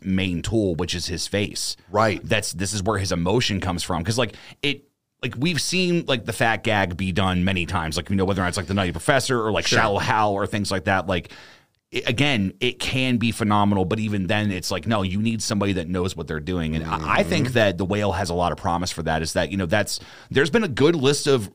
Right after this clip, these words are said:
Speaker 1: like, just really stellar movies that have come out. Like, I even made a list of them today. I, like, thought about 'em. I'm like, wow, like, you know, there, there is a lot to kinda shit on, but in the same way, it, like you were saying, it does seem like there's kind of a almost like,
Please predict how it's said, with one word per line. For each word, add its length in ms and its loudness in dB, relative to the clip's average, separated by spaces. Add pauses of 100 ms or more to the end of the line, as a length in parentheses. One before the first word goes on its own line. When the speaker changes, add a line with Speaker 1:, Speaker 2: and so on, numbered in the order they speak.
(140)
Speaker 1:
like, 180 -2
just 320 0 (100)
really 600 -2
stellar 480 0
movies 400 4
that 100 0
have 100 -4
come 140 -2
out. 200 0
Like, 120 -2
I 80 2 (100)
even 240 0
made 140 4
a 60 4
list 440 -2
of 140 -2
them 120 -2
today. 220 0
I, 60 4
like, 180 0
thought 220 0
about 240 0
'em. 80 2
I'm 60 2
like, 120 -4
wow, 180 4
like, 220 -2 (440)
you 100 -2
know, 100 4
there, 300 2
there 180 2
is 240 2
a 60 2
lot 260 2
to 60 -6
kinda 260 0
shit 260 2
on, 320 4
but 300 2
in 120 2
the 60 4
same 240 2
way, 200 4
it, 200 -2
like 200 0
you 60 0
were 80 -2
saying, 280 0
it 180 -2
does 280 4
seem 260 0
like 260 0
there's 380 4
kind 220 0
of 100 -2
a 340 2 (380)
almost 220 4
like, 80 2